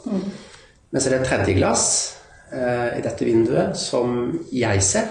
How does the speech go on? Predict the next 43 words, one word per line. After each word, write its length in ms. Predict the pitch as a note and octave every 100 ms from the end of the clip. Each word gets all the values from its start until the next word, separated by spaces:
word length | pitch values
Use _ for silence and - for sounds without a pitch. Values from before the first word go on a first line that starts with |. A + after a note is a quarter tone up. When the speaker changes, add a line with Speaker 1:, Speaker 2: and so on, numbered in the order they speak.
| -
Speaker 2:
men 120 | D3+ C3
som 120 | B2+
ikke 180 | - A2+
du 120 | G2
ser. 220 | - A#2 - - -
Speaker 1:
Mhm. 160 | G#3 - - - - _ - - - - - - - - -
Speaker 2:
Ehm, 500 | A2+ A2 G#2 G2+ F#2+
Speaker 1:
Er 40 |
det 80 | F#2+
ikke 80 | F#2+
et 60 | G#3+ -
fjerde? 300 | G3 G#3 B3+ - - -
Speaker 2:
og 80 | -
så 100 | -
det 120 | A#2+
fjerde 480 | - - A#2+ G2 F#2+
er, 400 | - G#2+ A#2+ - - -
ehm, 640 | A#2+ A2 G#2 G2+ G2 G2
hva 240 | G2+ A2 A#2
ingen 240 | F#2+ A2
ser 280 | A2 B2 D3+
før 260 | - A2+ G#2
det 140 | G#2+
plutselig 380 | - - - G2+
dukker 180 | G#2+ G2
opp 200 | - -
en 80 | F#2
dag. 240 | F#2 F2+ -
Speaker 1:
Mhm. 440 | G#3+ F#3 E3+ F3+ - - - - - - - A3+ F#3 - - - _ -
Og 60 |
Speaker 2:
Eh. 40 | G3+
Speaker 1:
hvordan 360 | A3 B3 A#3 G3+
jobber 260 | G3+ - F#3
du 100 | F#3+
med 100 | F#3+
det, 40 | F#3+
eller 80 | G3
hvordan 240 | G#3 G#3+
bruker 360 | G3 F3+ E3+ G3
du 80 | G3
den 300 | F3 F3+ F3+
i 180 | F3+ E3+
en, 220 | E3+ F3